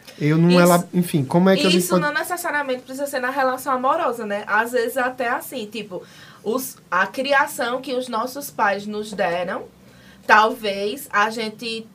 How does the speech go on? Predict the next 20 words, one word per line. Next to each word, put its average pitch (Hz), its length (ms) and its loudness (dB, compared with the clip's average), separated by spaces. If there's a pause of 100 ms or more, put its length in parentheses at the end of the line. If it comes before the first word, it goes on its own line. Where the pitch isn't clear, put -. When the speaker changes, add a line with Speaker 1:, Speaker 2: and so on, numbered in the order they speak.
Speaker 2:
tente 262 300 6
fazer 254 440 0
diferente 233 760 -2
com 240 240 -2
os 262 100 -6
nossos - 380 -8
filhos, 170 560 -10 (380)
né? 196 360 -2
Ou 202 160 0
então, 214 560 -4 (140)
eu 214 180 0
tive 233 220 -4
uma 233 140 2
amizade 226 880 -2
que 240 160 -4
ela 196 240 0
não 202 160 -4
foi 208 240 -8
tão 190 220 -4
legal 202 640 0